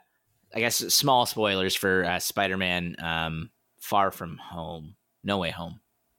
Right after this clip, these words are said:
No Way Home, uh, the third Spider-Man movie. Uh, y-, the multiverse kind of opens up and, you know,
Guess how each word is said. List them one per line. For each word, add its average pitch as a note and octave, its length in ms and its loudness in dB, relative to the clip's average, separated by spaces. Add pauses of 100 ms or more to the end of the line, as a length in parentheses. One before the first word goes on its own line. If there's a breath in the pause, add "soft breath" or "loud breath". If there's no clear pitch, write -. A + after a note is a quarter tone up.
(100)
No A#2 140 0
Way E2+ 80 -4
Home, - 200 -10 (360 soft breath)
uh, F2 100 -4
the G#2+ 80 0
third B2 300 4
Spider-Man D#2+ 400 -4
movie. D#2 220 -14 (360 loud breath)
Uh, G2+ 300 2 (420)
y-, B2+ 120 -8 (100)
the C3+ 120 2
multiverse C#3 540 2
kind B2 180 2
of G#2+ 120 -2
opens A2+ 420 2
up G2+ 220 2
and, F#2+ 180 -4
you G2 120 -2
know, F#2+ 180 2